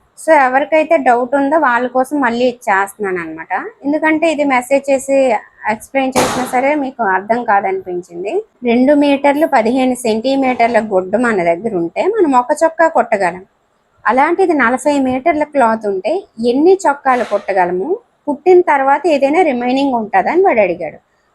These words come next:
ఫస్ట్ మనము సెంటీమీటర్లోకి మార్చుకుంటే మనకి ఈజీ అవుతుంది. So, మీటర్కి ఎన్ని సెంటీమీటర్లు అంటే వంద సెంటీమీటర్లు. రెండు మీటర్లు అంటే రెండు ఇంటూ వంద, రెండు వందల సెంటీమీటర్లు.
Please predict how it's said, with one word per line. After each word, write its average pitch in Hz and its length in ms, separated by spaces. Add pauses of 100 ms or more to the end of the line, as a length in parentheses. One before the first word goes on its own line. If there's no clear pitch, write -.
(180)
ఫస్ట్ 247 260
మనము 285 600 (100)
సెంటీమీటర్లోకి 269 880
మార్చుకుంటే 220 600
మనకి 285 320
ఈజీ 240 240
అవుతుంది. 175 440 (600)
So, 320 140
మీటర్కి 294 840
ఎన్ని 247 140
సెంటీమీటర్లు 262 640
అంటే 262 180
వంద 254 220
సెంటీమీటర్లు. 196 760 (360)
రెండు 277 240
మీటర్లు 302 400
అంటే 294 180
రెండు 262 240
ఇంటూ 277 260
వంద, 269 260
రెండు 269 240
వందల 240 260
సెంటీమీటర్లు. 208 760